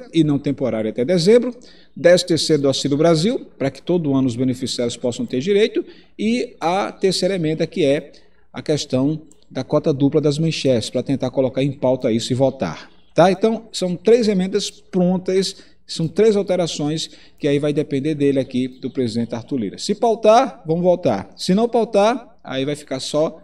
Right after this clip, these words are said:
depois do recesso. E vai ter o recesso agora no, no Congresso, vai parar praticamente agora na metade do mês de julho, são as férias, né, o recesso. E aí o que é que acontece? Teremos o retorno já, todo mundo trabalhando em cima das eleições.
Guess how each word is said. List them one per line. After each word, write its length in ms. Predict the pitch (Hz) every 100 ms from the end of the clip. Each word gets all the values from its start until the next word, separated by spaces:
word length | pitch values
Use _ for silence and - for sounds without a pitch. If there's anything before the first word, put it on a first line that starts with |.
| -
depois 360 | 135 135 135 147
do 60 |
recesso. 580 | 165 156 - 120 113 - - - - - -
E 200 | 117 117
vai 120 | 123 123
ter 120 | 139
o 20 |
recesso 480 | 135 117 117 113 110
agora 280 | 101 107 101
no, 280 | 101 98
no 100 | -
Congresso, 520 | 104 110 101 160 160 104
vai 100 | 107
parar 300 | 107 101 98
praticamente 500 | 110 - 101 104 101
agora 220 | 101 98
na 100 | 101
metade 420 | 98 - 98 101
do 60 | 98
mês 160 | 101
de 100 | 147
julho, 380 | 151 214 269 - - - -
são 160 | - 113
as 160 | -
férias, 320 | - - 143 127
né, 60 |
o 40 | 120
recesso. 480 | 117 - 240 - 302 - - - -
E 160 | 240
aí 200 | 220 190
o 60 | 202
que 80 | 196
é 60 |
que 60 | 185
acontece? 600 | 180 151 156 180 233 214 - - -
Teremos 520 | 143 139 156 170 -
o 60 | 160
retorno 480 | 151 147 143 156 127
já, 300 | 123 135 147
todo 500 | - - 196 214 165
mundo 160 | 165
trabalhando 340 | 156 151 147 139
em 40 |
cima 180 | 143 147
das 200 | 143 143
eleições. 720 | 156 151 - 139 104 92 -